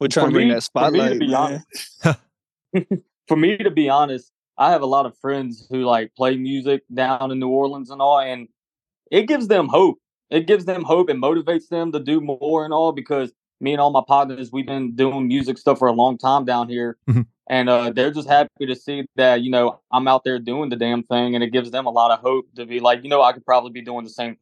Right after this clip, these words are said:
Speaker 2: thing as Trav could be doing one day if I just keep, you know, grinding to this."
Speaker 3: Sure.
Speaker 1: Yeah, yeah. Truth be told, man, like, Louisiana's full of grinders. Like, there's tons of bands, there's tons of guys that's, you know, really been putting in the work and get the dues, but Louisiana just doesn't get recognized.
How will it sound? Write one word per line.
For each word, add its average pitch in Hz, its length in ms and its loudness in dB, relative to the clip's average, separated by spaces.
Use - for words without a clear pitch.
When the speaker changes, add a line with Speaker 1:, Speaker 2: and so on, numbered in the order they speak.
Speaker 2:
thing 117 80 -14
as 113 100 -16
Trav 127 320 4
could - 160 -16
be 113 80 -10
doing 110 260 -4
one 113 160 -2
day 113 120 2
if 107 80 -4
I 113 60 4
just 113 240 -12
keep, 120 220 -4
you 120 80 -2
know, 107 140 0
grinding 110 480 0
to 123 200 -8
this." 107 300 -10
Speaker 3:
Sure. 123 280 0
Speaker 1:
Yeah, 135 160 0
yeah. 165 200 6
Truth 208 300 4
be 151 140 6
told, 147 480 2
man, 139 300 -8
like, 120 340 -4
Louisiana's 180 600 2
full 160 280 0
of 98 100 -4
grinders. 107 600 -6
Like, 113 180 0
there's 135 300 0
tons 151 380 0
of 110 160 2
bands, 117 520 0
there's 113 200 -6
tons 131 360 0
of 113 100 4
guys 110 280 4
that's, 104 260 -4
you 131 140 -2
know, 113 200 0
really 123 340 4
been 113 180 -2
putting 123 240 -2
in 113 120 -2
the 101 100 -4
work 117 260 0
and 113 100 -6
get 107 120 -2
the 95 80 -6
dues, 117 320 2
but 95 100 -4
Louisiana 139 500 2
just 104 160 -6
doesn't 117 240 -2
get 104 120 -6
recognized. - 720 -10